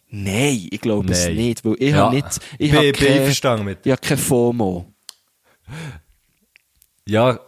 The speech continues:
Speaker 2: st-, ah ja, genau, das wär, das wär vielleicht so ein bisschen der P-, ja, der Punkt. Fear, fear of missing out.
Speaker 1: Genau.
Speaker 2: Fear of missing out.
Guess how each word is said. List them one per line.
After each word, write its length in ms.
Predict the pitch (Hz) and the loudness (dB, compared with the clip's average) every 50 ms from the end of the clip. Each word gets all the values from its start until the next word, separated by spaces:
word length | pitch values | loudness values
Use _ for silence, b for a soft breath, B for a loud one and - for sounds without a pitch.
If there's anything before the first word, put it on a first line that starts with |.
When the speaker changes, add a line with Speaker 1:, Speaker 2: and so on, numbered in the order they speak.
| - | -10
Speaker 2:
st-, 160 | - - - - | -8 -8 -8 -4
ah 200 | - 131 147 151 139 | 0 2 4 4 4
ja, 300 | 135 143 143 127 - - | 4 2 2 -2 -6 -6
genau, 320 | - 120 117 127 135 123 113 | -6 -2 0 2 0 2 0
das 180 | 139 135 - | 0 -2 0
wär, 140 | 147 135 135 | 2 0 0
das 260 | 131 - 139 131 - 147 | 0 0 -4 -2 2 2
wär 120 | 139 127 | 0 0
vielleicht 300 | - - 135 131 123 - | 0 0 -2 -2 -2 -2
so 120 | - - 120 | -4 -4 -2
ein 40 | - | 0
bisschen 260 | - 127 127 123 - - | 0 2 2 0 0 -2
der 80 | 117 | -10
P-, 360 | - _ - - _ - 98 | -12 _ -18 -20 _ -4 0
ja, 280 | 101 104 107 113 123 120 B B B B B B B B B B B B B B B _ _ | 2 2 2 2 0 -4 B B B B B B B B B B B B B B B _ _
der 60 | 127 | -4
Punkt. 680 | 113 - - 151 123 101 85 78 - - - - - - _ _ | 0 2 2 2 2 2 -2 -4 -8 -10 -12 -16 -18 -18 _ _
Fear, 760 | - - - - - - - - 120 127 131 135 139 - 117 | -16 -16 -14 -12 -12 -8 -4 -2 2 2 2 2 2 0 -2
fear 440 | - - 120 123 139 139 139 135 123 | -4 -2 -2 0 2 2 4 4 2
of 160 | 110 - - 117 | 2 0 -2 -2
missing 460 | 113 120 123 - - 131 113 110 107 | -2 -2 -2 -2 -2 -2 -2 0 0
out. 460 | 107 110 113 127 110 - _ - - - | 0 2 0 0 0 -2 _ -8 0 2
Speaker 1:
Genau. 400 | 127 110 104 104 98 95 101 98 | 2 4 4 4 2 0 -2 -4
Speaker 2:
Fear 260 | - - - 139 135 | -8 -10 -10 -10 -10
of 180 | 120 - - - | -12 -14 -14 -14
missing 400 | 139 139 127 - - 113 104 104 | -12 -10 -8 -8 -8 -10 -12 -12
out. 260 | 107 123 131 127 | -12 -10 -10 -12